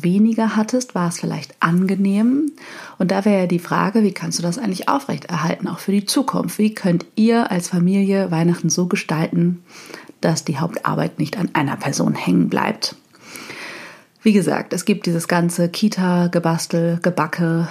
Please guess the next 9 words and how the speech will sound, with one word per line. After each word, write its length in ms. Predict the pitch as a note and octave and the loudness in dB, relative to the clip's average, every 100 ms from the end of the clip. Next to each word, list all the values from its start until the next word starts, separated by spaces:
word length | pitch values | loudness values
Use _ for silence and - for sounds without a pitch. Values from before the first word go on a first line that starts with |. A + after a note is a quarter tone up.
| - | -6
Schulfeiern, 1400 | - - A3 G#3 G3 G3 F3+ - - F3+ F3+ F3+ F3 F3 | -4 2 4 4 2 0 -4 -10 -2 2 2 4 4 2
auch 240 | - E3+ | 0 -4
da 280 | - - E3 | -2 -2 0
wahrscheinlich 520 | E3 - F3 E3 E3 | -2 -4 -2 -2 -4
Gebastel 480 | F3 D#3+ E3 - E3+ | -6 -6 -6 -6 -6
und 180 | - E3 | -4 -4
Gebacke, 540 | E3+ D#3+ - E3+ E3+ F3 _ _ _ _ _ _ _ - | -2 -2 0 0 0 -4 _ _ _ _ _ _ _ -8
<laughs> 720 | - G3+ - - - - - - | -4 -4 -6 -14 -14 -14 -12 0
Wichteln, 760 | F#3+ F3+ - F3+ F3 F3 F3 | 0 2 2 4 6 4 2